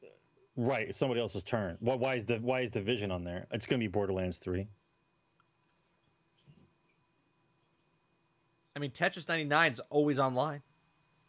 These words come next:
Speaker 2: You're constantly playing with ninety-nine other people.
Speaker 1: Uh-huh. Sure, sure.
Speaker 2: Uh, for outstanding online multiplayer gameplay. Borderlands three,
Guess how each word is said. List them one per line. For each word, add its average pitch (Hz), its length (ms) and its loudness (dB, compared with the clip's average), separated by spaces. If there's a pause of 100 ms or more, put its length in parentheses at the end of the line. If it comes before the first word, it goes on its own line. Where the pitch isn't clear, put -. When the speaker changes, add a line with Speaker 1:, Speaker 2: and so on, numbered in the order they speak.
Speaker 2:
You're 135 200 2
constantly 156 420 4
playing 156 140 6
with 127 140 4
ninety-nine 143 500 4
other 135 160 0
people. 139 340 -6 (1400)
Speaker 1:
Uh-huh. 117 260 0 (1160)
Sure, - 220 -4
sure. 117 260 -2 (1600)
Speaker 2:
Uh, 117 1600 -12
for 120 140 -4
outstanding 160 600 -2
online 131 520 0
multiplayer 113 600 -4
gameplay. 101 320 -6
Borderlands 247 500 2
three, 233 480 -2